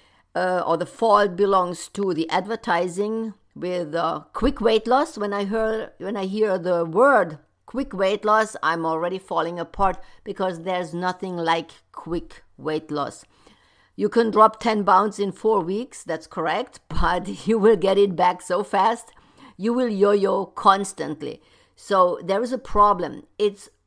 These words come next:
the advertising is selling you B S. It's not true. It's a dream. And the women, what you see from Hollywood, or the men who are in perfect shape, believe me, they are always exercising. They are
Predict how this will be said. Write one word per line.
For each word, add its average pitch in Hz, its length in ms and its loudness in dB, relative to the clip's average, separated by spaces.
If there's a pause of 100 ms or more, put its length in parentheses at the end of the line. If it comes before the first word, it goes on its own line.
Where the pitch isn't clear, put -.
the - 200 -4
advertising 247 840 -2
is 165 180 -8
selling 220 460 0
you 190 540 -2 (420)
B 196 260 -2
S. - 400 -8 (480)
It's 196 260 -2
not 214 320 0
true. 226 520 2 (160)
It's - 240 -8
a 247 60 -4
dream. 208 560 0 (440)
And 180 240 -4
the 160 80 -2
women, 311 420 2
what 247 200 2
you 214 80 -4
see 240 300 -6
from 175 320 -2
Hollywood, 240 520 4
or 175 180 0
the 165 120 -2
men 208 480 0
who 208 80 0
are 170 80 0
in 165 100 -4
perfect 208 480 0
shape, 214 280 -4 (720)
believe 175 460 -2
me, 160 300 -6
they 160 160 -2
are 151 260 -2
always 185 880 2
exercising. 170 720 -4
They 160 80 -2
are 131 140 -8